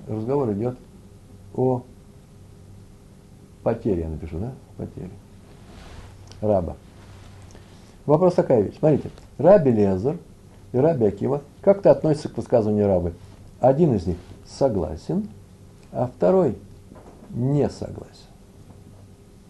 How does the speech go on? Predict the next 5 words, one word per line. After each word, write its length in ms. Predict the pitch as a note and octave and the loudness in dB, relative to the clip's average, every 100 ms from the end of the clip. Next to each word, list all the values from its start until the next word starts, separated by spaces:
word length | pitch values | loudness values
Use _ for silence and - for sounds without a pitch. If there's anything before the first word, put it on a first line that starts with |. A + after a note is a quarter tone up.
| - - - - - - - - - | -20 -20 -20 -20 -18 -18 -16 -18 2
<coughs> 960 | D4 D#5 F5 F5+ - - - E5+ - - - - - - - - - | 6 8 6 6 4 2 2 2 2 0 -12 -20 -20 -20 -20 -14 2
Вопрос 320 | D#3+ G#3 G3+ | 4 6 4
теперь 200 | - E3+ | 6 6
на 100 | D#3+ | 6
следующий. 400 | - A2 - - | 6 4 2 -6